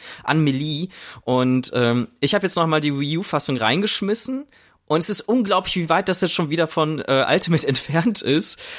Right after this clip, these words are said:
ähm, weil das jetzt wirklich noch mal kl-, knackiger ist. Also gerade, ähm, in dem Punkt, wie man Gegner wegkatapultiert, ähm, ist die Wii U-Fassung noch sehr träge im Vergleich. Also,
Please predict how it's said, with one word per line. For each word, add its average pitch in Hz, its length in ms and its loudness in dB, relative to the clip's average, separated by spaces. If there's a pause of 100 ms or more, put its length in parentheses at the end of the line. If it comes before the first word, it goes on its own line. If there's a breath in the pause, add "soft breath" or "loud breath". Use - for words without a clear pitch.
(140 loud breath)
ähm, 127 500 2
weil 135 160 0
das 151 180 0
jetzt - 220 -2
wirklich 170 260 -2
noch 135 300 0
mal 165 100 2
kl-, - 240 -6 (120)
knackiger 101 540 0
ist. 95 220 0
Also 123 220 0
gerade, 180 520 0 (520 loud breath)
ähm, 131 680 2
in 127 100 2
dem 135 140 2
Punkt, 170 420 -2 (720)
wie 131 260 0
man 156 160 2
Gegner 170 580 0 (100)
wegkatapultiert, 117 1300 0 (440 loud breath)
ähm, 123 500 2
ist - 200 0
die 143 80 0
Wii 131 160 0
U-Fassung 175 440 -2
noch 131 240 -2
sehr 113 320 0
träge 175 720 -2
im 170 120 -4
Vergleich. 170 640 -2
Also, 131 340 0